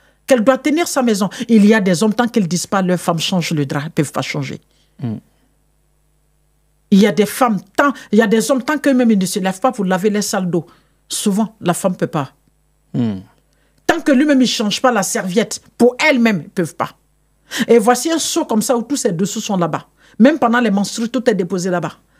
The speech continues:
Speaker 1: Souvent, c'est monsieur qui doit récupérer tout ça, mettre dans le sachet et puis jeter. Et pendant des rapports sexuels, c'est les odeurs à ne pas en finir. Alors que le cerveau a horreur de la mauvaise odeur.
Speaker 2: Ah oui.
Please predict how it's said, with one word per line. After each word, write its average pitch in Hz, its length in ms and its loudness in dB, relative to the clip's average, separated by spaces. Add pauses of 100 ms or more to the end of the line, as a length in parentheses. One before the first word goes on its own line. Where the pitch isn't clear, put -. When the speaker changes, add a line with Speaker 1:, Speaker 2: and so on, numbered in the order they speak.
(200)
Speaker 1:
Souvent, 247 280 0
c'est 277 160 0
monsieur 233 260 0
qui 254 100 -6
doit 240 140 4
récupérer 226 400 -2
tout 269 100 -6
ça, 226 160 0
mettre 220 160 0
dans 202 80 2
le 185 60 -4
sachet 185 320 -2
et 185 40 -4
puis 190 140 -8
jeter. 160 320 -8 (1000)
Et 202 100 4
pendant 202 320 0
des 220 120 2
rapports 185 300 -2
sexuels, 196 320 -2
c'est 190 120 -2
les 170 220 0
odeurs 202 260 0
à 190 60 0
ne 175 100 -2
pas 160 140 -6
en 170 60 -4
finir. 156 380 -8 (1500)
Alors 180 280 2
que - 80 -4
le 165 160 0
cerveau 156 600 -2
a 160 120 0
horreur 147 420 0
de 147 120 -2 (100)
la 139 120 0
mauvaise 143 380 0
odeur. 135 200 -4
Speaker 2:
Ah 131 40 0
oui. 113 140 -4